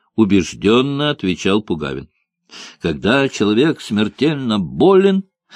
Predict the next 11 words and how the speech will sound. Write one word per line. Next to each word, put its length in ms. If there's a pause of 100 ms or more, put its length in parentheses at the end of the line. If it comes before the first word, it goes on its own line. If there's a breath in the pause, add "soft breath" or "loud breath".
(120 loud breath)
врачи 680
изучают 840
и 100
его 440
кал, 560
дабы 340
спасти 800
человека. 1000 (340 loud breath)
В 160
данном 340
случае 460